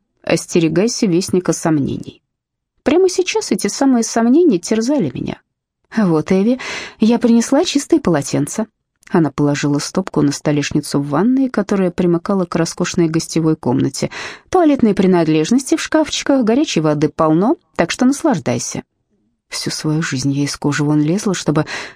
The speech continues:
завести друзей. И передо мной моя ровесница. А наконец-то. Первая девушка, которую я увидела за последние несколько месяцев, не говоря уже о том, что в каком-то смысле мы с ней были связаны.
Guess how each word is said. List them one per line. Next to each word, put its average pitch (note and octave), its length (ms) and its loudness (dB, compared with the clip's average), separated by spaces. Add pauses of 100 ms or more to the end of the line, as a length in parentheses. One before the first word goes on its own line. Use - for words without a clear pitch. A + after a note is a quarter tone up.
(100)
завести D#3 480 0
друзей. D3+ 520 -2 (320)
И F#3+ 60 -2
передо F#3 320 0
мной A3+ 200 4
моя C#4 260 4
ровесница. D#3+ 680 0 (380)
А F3 120 -2
наконец-то. E3 640 -2 (480)
Первая G#3+ 340 2
девушка, F#3+ 500 -2
которую B3 380 2
я A#3 140 4
увидела A#3 340 2
за G#3+ 100 -2
последние G#3+ 520 0
несколько G#3 480 0
месяцев, C#3+ 440 -2 (380)
не F3+ 180 4
говоря D#3 320 2
уже C#3+ 220 0
о C#3+ 60 -4
том, G#3+ 200 0
что - 320 0
в - 140 -8
каком-то D3 400 -2
смысле F3+ 500 -2
мы G3 360 2
с - 120 -6
ней B3+ 140 4
были G#3 300 0 (420)
связаны. - 560 -4